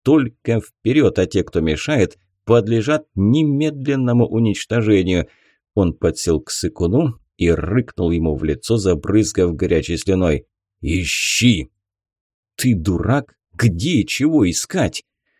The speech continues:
Но эти слова Сыкун не рискнул произнести даже шёпотом.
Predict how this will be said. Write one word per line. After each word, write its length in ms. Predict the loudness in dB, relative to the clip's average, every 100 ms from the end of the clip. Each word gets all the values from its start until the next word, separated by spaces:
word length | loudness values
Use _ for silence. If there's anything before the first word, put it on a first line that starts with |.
| _ _ _
Но 180 | -2 0
эти 280 | 0 0 0
слова 340 | 0 -2 -2
Сыкун 580 | -2 -2 -2 -2 0 2
не 120 | 2
рискнул 480 | 0 0 -2 0 0
произнести 920 | 0 0 0 0 -2 -2 -6 -2 0
даже 480 | 0 0 -2 0 0
шёпотом. 800 | 0 -4 -4 -2 -4 -6 -8